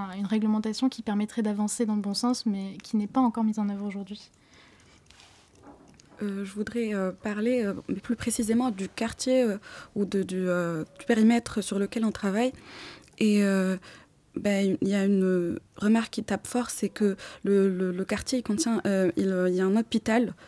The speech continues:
Speaker 2: et, euh, qui est, euh, centre spécialisé en rhumatologie et rééducation. Et donc, euh, euh, c'est, ce sont des personnes, euh, qui sont en, en situation de handicap qui se rendent à cet hôpital.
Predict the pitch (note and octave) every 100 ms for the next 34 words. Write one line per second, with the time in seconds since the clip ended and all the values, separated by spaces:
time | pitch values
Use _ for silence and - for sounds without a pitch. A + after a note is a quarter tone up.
0 | - - - G3 F#3+ F#3+ F#3 F3+ - G3
1 | F#3 F#3 F3+ A#3+ - - G#3 A3 G#3 G#3
2 | G#3 A#3+ G3 F#3 F3 F#3+ A3 G#3 A3+ G#3+
3 | G3+ A3 G#3 - - G3 F#3+ G#3 G3+ F#3+
4 | G3 F#3+ A3+ A#3+ - - - - G3 G#3
5 | - G#3 G3 F#3+ G3 - - - F#3+ F#3+
6 | F#3 F#3 F#3 - F#3+ F#3+ - - G#3 G3+
7 | G#3 - A3+ G#3+ G3 F#3 - G3+ G3+ -
8 | - - F#3+ F3+ G3 - - A3+ A#3+ G3+
9 | F#3+ - A3+ - G#3 - G3+ G#3 G3 -
10 | - - G3+ G#3+ G#3 G3+ G3 A3+ A#3